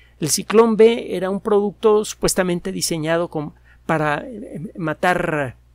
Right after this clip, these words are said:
ratas y otros, ah, y, y otros bichos en, eh, edificaciones. Usted,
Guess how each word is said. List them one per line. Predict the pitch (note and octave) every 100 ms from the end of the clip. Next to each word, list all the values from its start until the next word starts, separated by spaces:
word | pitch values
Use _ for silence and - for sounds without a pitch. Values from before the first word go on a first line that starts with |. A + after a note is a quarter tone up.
| _ _ -
ratas | - D3+ E3+ F3 F3+ C#3+
y | D3+
otros, | D3+ D#3+ B2 -
ah, | C#3+ C3+ C#3+ _ _ _ _
y, | - F3
y | E3+
otros | E3+ E3+ F3
bichos | F3 F#3 - F#3+ - _ _ _ _ _
en, | D#3 D3 C#3+
eh, | C#3 C#3+ B2+
edificaciones. | - C#3+ D3 - E3+ C#4 B3 -
Usted, | - F#3+